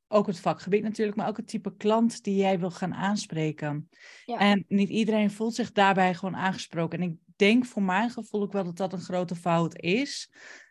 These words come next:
Speaker 1: Dat iedereen probeert iedereen aan te spreken. En eigenlijk spreek je dan gewoon niemand aan. Je wordt daardoor niet zomaar
Speaker 2: Hmm.
Speaker 1: uitgekozen. Tenminste,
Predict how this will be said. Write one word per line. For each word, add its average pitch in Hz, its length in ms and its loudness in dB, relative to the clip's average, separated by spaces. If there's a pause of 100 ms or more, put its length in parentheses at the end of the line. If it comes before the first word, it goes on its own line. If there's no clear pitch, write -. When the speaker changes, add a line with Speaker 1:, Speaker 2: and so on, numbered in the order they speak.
Speaker 1:
Dat 202 260 6 (1000)
iedereen 247 520 6
probeert 226 280 2
iedereen 220 500 2
aan 170 200 -4
te 165 80 -6
spreken. 160 640 -4 (220)
En 196 160 2
eigenlijk 220 360 2
spreek 240 340 0
je 233 60 0
dan 220 320 4
gewoon 190 340 2
niemand 220 460 4
aan. 165 400 -4 (400)
Je 180 140 -2
wordt 202 160 4
daardoor 202 320 4
niet 226 240 2
zomaar 170 300 2
Speaker 2:
Hmm. - 80 -2
Speaker 1:
uitgekozen. 160 760 -4 (220)
Tenminste, 226 600 4